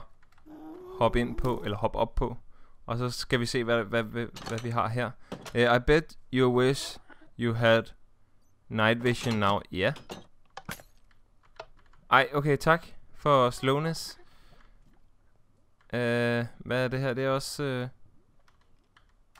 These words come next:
men, what? Nå, er det usynlige blokke eller sådan noget? Ej, det er lidt tarveligt. Så jeg kan ikke komme igennem der. Ej,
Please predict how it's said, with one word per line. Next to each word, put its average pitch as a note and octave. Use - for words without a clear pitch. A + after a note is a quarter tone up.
men, -
what? -
Nå, E3
er E3
det D#3+
usynlige G3
blokke E3+
eller F#3
sådan F3+
noget? F#3
Ej, B2
det C3+
er D#3
lidt D#3+
tarveligt. D3
Så -
jeg D3+
kan D#3+
ikke D#3+
komme D#3
igennem D#3
der. D#3+
Ej, C#3+